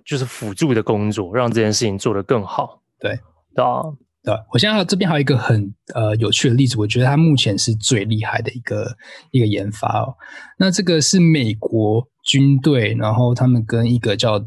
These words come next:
Speaker 2: darpa的一个机构合作。
Speaker 1: 对。
Speaker 2: 那他们目前是使用A I，就是 artificial intelligence，人工智能，还有 machine learning，机器学习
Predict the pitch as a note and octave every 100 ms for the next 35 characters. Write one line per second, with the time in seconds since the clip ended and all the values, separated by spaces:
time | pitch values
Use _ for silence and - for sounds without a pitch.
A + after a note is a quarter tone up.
0 | - A2+ B2 A#2+ - G#2+ - A2+ G#2+ G#2+
1 | - A2 A2 A2 A#2 A2 - B2 - -
2 | _ _ _ _ - A#2+ C3 - D#3+ D3+
3 | E3+ D#3 - A2 C3 A2+ - G#2+ A#2+ -
4 | - C#3+ C#3 C3 B2 B2+ A#2 - B2 A#2+
5 | A#2 - C3+ B2+ C3+ D#3 C#3 B2+ - C#3
6 | B2 G#2+ - A#2 C#3 D#3 - C3 G#2 B2+
7 | B2+ A#2 A2 D#3+ C#3 C3+ D3 G#2+ A2 -
8 | C3+ C3+ C3+ A2 - A2 - A2